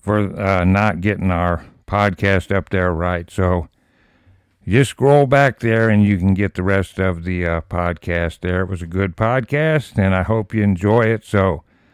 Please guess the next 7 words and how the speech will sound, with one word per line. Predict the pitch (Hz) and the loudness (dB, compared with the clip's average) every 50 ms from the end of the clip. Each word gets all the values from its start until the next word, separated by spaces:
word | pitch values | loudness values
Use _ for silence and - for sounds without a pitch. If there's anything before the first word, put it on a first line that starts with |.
| _ _ _ _ _ _ | _ _ _ _ _ _
I | - 104 110 123 123 | -4 0 2 2 2
will | 123 113 98 | 2 0 -2
catch | - - 147 143 139 127 - - | 0 2 2 2 2 2 -2 -2
everyone | 120 117 113 110 107 113 110 104 104 107 113 113 113 117 110 - | 0 0 2 2 2 0 2 2 4 4 6 6 4 4 2 2
on | 104 110 107 98 | 2 2 4 4
the | 98 | 4
next | 101 101 101 104 110 120 - - - - - - - - | 2 2 2 2 0 -2 -6 -12 -18 -20 -20 -20 -20 -20